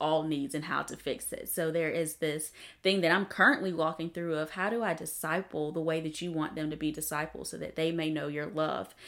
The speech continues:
and to be encouraged. Um, so I just, I never want you guys to listen to a podcast episode and be like, "This girl got it all together." No, she don't. Listen to Christian burnout, listen to anxiety, listen to,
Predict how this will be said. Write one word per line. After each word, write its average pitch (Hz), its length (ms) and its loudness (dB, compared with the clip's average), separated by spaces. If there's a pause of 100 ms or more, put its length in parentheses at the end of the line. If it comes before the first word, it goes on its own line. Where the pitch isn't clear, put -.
(220)
and 156 200 2
to 175 60 0
be 156 220 0
encouraged. 147 760 -2 (280)
Um, 160 420 0 (800)
so 185 240 6
I 175 180 6
just, 185 280 0 (100)
I 175 140 4
never 185 260 4
want 185 200 4
you 190 80 0
guys 175 240 0
to 185 100 -4
listen 175 320 2
to 190 120 2
a 185 60 2
podcast 180 500 0
episode 185 380 -4
and 185 80 -2
be 180 80 -2
like, 160 180 0
"This 233 140 4
girl 202 240 4
got 180 180 4
it 180 80 4
all 170 160 4
together." - 460 -4
No, 175 200 2
she 196 200 -2
don't. 143 280 0
Listen 170 320 4
to 175 140 -2
Christian 190 400 2
burnout, 180 460 4
listen 175 280 2
to 170 160 2
anxiety, 175 800 2
listen 170 420 4
to, 156 200 0